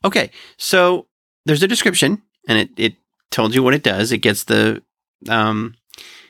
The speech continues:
most recent pictures from your photo library. And then it said result photos. That's really important because remember I said earlier that all actions produce something,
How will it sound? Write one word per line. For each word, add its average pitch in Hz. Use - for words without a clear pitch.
most 127
recent 127
pictures 139
from 147
your 147
photo 139
library. 98
And 147
then 185
it 226
said 196
result 135
photos. -
That's 226
really 285
important 156
because 131
remember 165
I 202
said 170
earlier 139
that 110
all 143
actions 113
produce 131
something, -